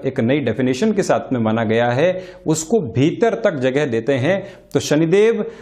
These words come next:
और देव गुरु बृहस्पति ज्ञान के अधिपति ग्रह है, न्यायाधिपति ग्रह है, कर्तव्य की स्थितियों को दिखाने वाले ग्रह है,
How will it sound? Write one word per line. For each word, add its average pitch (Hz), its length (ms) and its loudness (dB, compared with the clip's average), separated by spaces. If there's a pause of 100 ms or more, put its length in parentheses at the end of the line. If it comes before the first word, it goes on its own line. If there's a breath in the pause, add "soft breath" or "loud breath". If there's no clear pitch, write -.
(140 loud breath)
और 135 140 2
देव 165 300 2
गुरु 165 200 2
बृहस्पति 139 600 0 (320 loud breath)
ज्ञान 143 540 2
के 214 260 2
अधिपति 175 560 0
ग्रह 165 220 2
है, 202 200 0 (140)
न्यायाधिपति 170 920 0
ग्रह 165 200 2
है, 190 160 -2 (240)
कर्तव्य 208 520 0
की 214 200 0
स्थितियों 214 420 0
को 226 120 0
दिखाने 170 360 0
वाले 165 200 2
ग्रह 156 180 2
है, 147 200 -2